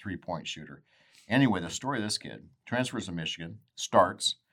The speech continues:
goes in the N B A D League, and plays for Oklahoma City. And actually, Tanner was at the Oklahoma City game with Grant Gibbs, one of the coaches. Grant's a buddy of Tanner's. They played together. Grant said, "Watch this guy."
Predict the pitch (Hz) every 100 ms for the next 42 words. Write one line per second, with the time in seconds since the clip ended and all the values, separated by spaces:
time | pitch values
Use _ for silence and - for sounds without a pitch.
0 | _ _ _ _ _ 110 117 123 107 104
1 | 117 131 113 107 98 92 80 104 135 90
2 | 62 64 - _ _ _ _ _ 92 85
3 | - 113 110 107 92 107 101 98 90 -
4 | 98 76 85 - 87 101 113 113 85 -
5 | 107 104 101 85 98 95 92 95 92 85
6 | 95 85 90 90 82 - 98 95 - 80
7 | 101 85 101 82 78 - _ - - -
8 | 82 82 98 98 101 90 80 98 92 -
9 | 92 85 82 85 95 90 87 82 82 _
10 | _ _ - 104 113 110 90 87 104 101
11 | 107 104 - 82 76